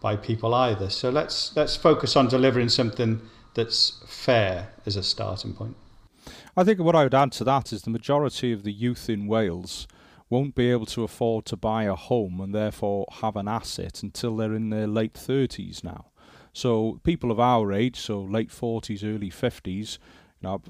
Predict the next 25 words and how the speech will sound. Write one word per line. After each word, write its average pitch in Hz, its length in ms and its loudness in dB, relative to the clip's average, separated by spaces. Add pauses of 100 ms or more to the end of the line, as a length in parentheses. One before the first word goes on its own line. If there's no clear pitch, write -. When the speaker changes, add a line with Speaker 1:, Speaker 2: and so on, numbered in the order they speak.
Speaker 2:
fairly 139 320 4
fortunate 117 560 -2
to - 140 -6
own 104 260 -2
a 92 80 -4
house. 120 480 -2 (320)
Our 104 240 2
parents 120 640 -2
may 123 240 2
have 113 140 2
owned 117 240 0
a 110 60 -2
house 139 340 -2
or 107 80 -4
may 107 160 -2
have 101 140 -4
rented. 104 460 -4 (380)
But 127 180 4
if 156 220 0
you 208 140 4
are 180 160 6
twenty 123 640 0
or 104 100 -4
thirty 117 540 -2
now, 98 400 -2